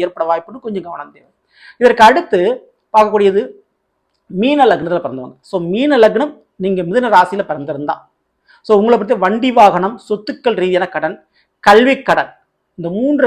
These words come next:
கடன்லயும் ரொம்ப நாளா மாட்டிக்கொள்ள வாய்ப்புண்டு. கொஞ்சம் அதுல கவனத்தோட நீங்க இருக்க வேண்டும். So இதற்கு அடுத்து நம்ம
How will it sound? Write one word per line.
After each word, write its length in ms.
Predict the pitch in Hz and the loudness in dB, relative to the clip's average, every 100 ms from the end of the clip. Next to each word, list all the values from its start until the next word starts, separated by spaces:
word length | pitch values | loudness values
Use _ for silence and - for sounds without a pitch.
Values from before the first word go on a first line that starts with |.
| 226 | 0
கடன்லயும் 460 | 180 190 190 202 208 | 0 2 0 0 -2
ரொம்ப 140 | 185 196 | -2 2
நாளா 140 | 214 196 | 2 2
மாட்டிக்கொள்ள 400 | 185 185 196 180 160 | -2 -6 -6 -4 -4
வாய்ப்புண்டு. 340 | 151 - 175 240 214 | -6 -10 -18 -10 -8
கொஞ்சம் 300 | 220 240 180 | -6 -6 -4
அதுல 140 | 175 175 | -4 -6
கவனத்தோட 360 | 156 170 165 170 170 | -12 -14 -12 -12 -12
நீங்க 160 | 160 151 | -16 -16
இருக்க 220 | 143 143 180 127 | -16 -12 -12 -12
வேண்டும். 360 | 117 139 156 - _ _ _ _ _ _ _ _ _ _ _ _ | -14 -12 -12 -14 _ _ _ _ _ _ _ _ _ _ _ _
So 60 | 233 196 233 | 0 0 0
இதற்கு 240 | 311 254 | 0 2
அடுத்து 260 | 254 - 247 | 2 2 0
நம்ம 160 | 220 | 0